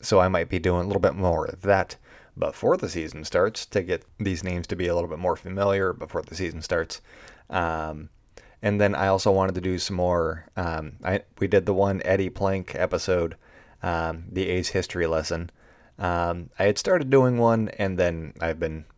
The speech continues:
working and moving and doing a bunch of stuff. So, uh,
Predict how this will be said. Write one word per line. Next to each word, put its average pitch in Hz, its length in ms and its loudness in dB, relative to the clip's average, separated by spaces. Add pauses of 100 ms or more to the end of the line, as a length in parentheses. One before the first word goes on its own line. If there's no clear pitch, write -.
(160)
working 80 400 -8
and 80 80 -8
moving 85 360 -4
and 78 180 -10 (140)
doing 92 180 -2
a 82 60 -4
bunch 87 160 -4
of - 40 -10
stuff. - 280 2 (340)
So, 87 320 6
uh, 82 280 0